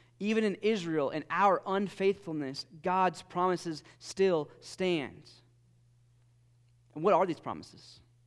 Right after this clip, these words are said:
What was the promise to our fathers of old? We can trace many throughout the Old Testament, but let's look at one in particular, a promise that God made to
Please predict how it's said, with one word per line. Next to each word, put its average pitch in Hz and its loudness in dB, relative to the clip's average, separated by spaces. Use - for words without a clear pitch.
What 185 2
was 196 4
the 196 -6
promise 170 0
to 170 -2
our 143 2
fathers - -2
of 147 -8
old? 143 -2
We 185 2
can 170 -4
trace 190 2
many 175 0
throughout 180 4
the 170 4
Old 165 4
Testament, 151 -4
but 160 -2
let's 185 0
look 185 0
at 143 2
one 180 2
in 165 -2
particular, 151 -4
a 147 -8
promise 185 0
that 151 0
God 165 4
made 160 -2
to 156 -6